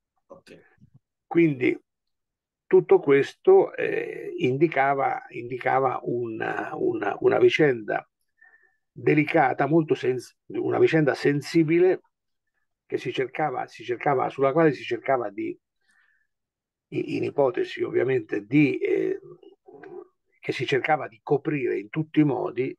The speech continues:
Speaker 2: e che nascondeva un fatto di una, di una gross-, di una portata, di una gravità notevole. Questo è il
Speaker 1: Ora, or-, ora passerei, passerei, passerei a Firenze. Com'è l'implicazione fiorentina? E qui Valentina può darci una mano, visto che ha citato tu.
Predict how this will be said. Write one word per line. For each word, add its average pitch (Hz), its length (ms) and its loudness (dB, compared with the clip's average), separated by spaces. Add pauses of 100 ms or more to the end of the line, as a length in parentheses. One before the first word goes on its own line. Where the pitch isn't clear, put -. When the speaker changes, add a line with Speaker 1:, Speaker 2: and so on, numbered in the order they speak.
(140)
Speaker 2:
e 135 140 0
che 156 140 2
nascondeva 135 800 2
un 107 200 -6
fatto - 480 -2
di 107 100 -2
una, 104 300 -6 (460)
di - 100 -8
una 123 100 0
gross-, 135 300 2
di - 100 -2
una 127 140 2
portata, 131 520 0
di 113 100 -2
una 120 120 -2
gravità 127 480 -2
notevole. 113 560 -4 (200)
Questo 135 280 -4
è 117 40 -2
il 110 480 -2 (260)
Speaker 1:
Ora, 190 420 -4 (220)
or-, 180 280 -8
ora 185 200 -2
passerei, 143 680 -4
passerei, - 560 -10 (220)
passerei 135 760 -6
a 110 100 -8
Firenze. 117 540 -8
Com'è 160 260 -4
l'implicazione 123 760 -12
fiorentina? 180 380 -8
E 156 60 -8
qui 156 180 -12
Valentina 165 520 -6
può 117 100 -10
darci 123 340 -10
una 139 120 -8
mano, 147 240 -4
visto 120 220 -14
che 117 80 -12
ha 117 60 -10
citato 139 360 -10
tu. 143 240 -12